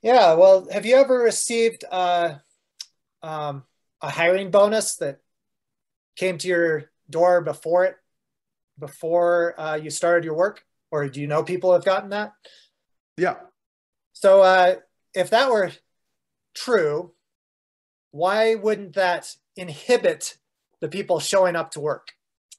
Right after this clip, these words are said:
Speaker 1: Because you're getting paid for nothing to have a, a bonus that shows up before you start work.
Speaker 2: And so it should reinforce nothing?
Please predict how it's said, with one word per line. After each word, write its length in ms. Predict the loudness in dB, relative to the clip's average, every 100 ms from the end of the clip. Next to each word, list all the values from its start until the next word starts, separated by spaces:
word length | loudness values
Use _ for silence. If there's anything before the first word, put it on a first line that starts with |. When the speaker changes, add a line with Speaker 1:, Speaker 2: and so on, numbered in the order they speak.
| _ _ _ _ _ _ _ _ _ _ _ _ _ _
Speaker 1:
Because 500 | -12 0 2 2 -2 -6
you're 120 | -2
getting 240 | 0 0
paid 340 | 0 -2 -2 -8 _ _ _
for 120 | -6
nothing 540 | -2 -2 -2 -6 -10 _ _ _ _ _ _ _ _ _
to 60 | -4
have 160 | -4
a, 260 | -2 -2 -4 -14 _ _ -12
a 80 |
bonus 360 | -2 0 0 -4
that 200 | -8 -10 -16
shows 360 | -6 0 0 0
up 200 | -4 -6
before 300 | -8 -6 -6
you 100 | -6
start 300 | -6 -6 -6
work. 260 | -12 -16 _ _ _ _ _ _ _ _ -6
Speaker 2:
And 160 | -6
so 160 | 0 -2
it 80 | 0
should 160 | -8
reinforce 540 | -8 -6 -8 -8 -10 -6
nothing? 340 | -8 -8 -12